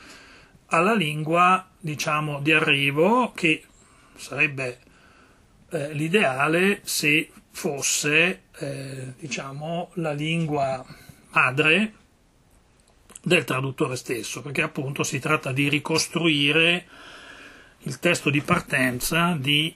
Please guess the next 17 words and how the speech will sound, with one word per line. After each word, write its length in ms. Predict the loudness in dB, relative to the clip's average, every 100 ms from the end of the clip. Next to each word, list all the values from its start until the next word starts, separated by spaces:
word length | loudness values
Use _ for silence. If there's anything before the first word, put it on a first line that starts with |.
| _
non 180 | -10 -4
solo 240 | -2 -2
tradurlo, 600 | -4 -2 0 0 0 -6
ma 100 | -8
in 80 | -6
qualche 280 | -6 -4 -4
modo 440 | -4 -4 -6 -4
ricostruirlo, 1300 | -6 -4 -6 -6 -2 0 0 -2 -4 0 4 2 2 -8 _ _ -2
eh, 280 | -2 -2 -12 -10
a 120 | -6
partire 500 | -2 -2 0 0 0
dalle 260 | -2 -2 0
coordinate 840 | -2 0 -2 -2 -6 -4 -6 -6 -14 -20 -20 -20 -20 -2
della 220 | 0 2
lingua 320 | 0 -2 -4
di 120 | -4
arrivo. 560 | -6 -6 -6 -6 -6